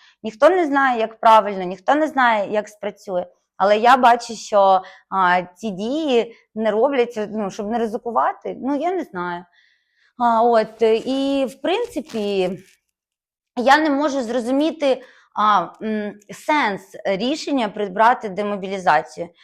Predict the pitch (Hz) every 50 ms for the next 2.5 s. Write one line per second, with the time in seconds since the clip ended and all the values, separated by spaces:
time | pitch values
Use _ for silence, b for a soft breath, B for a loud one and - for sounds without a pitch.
0 | b b b b - 196 190 190 190 190 185 185 185 180 180 180 185 190 190 185
1 | - - - - - - _ - - - 208 196 226 - - - 294 330 311 320
2 | 311 277 254 240 233 - - - 214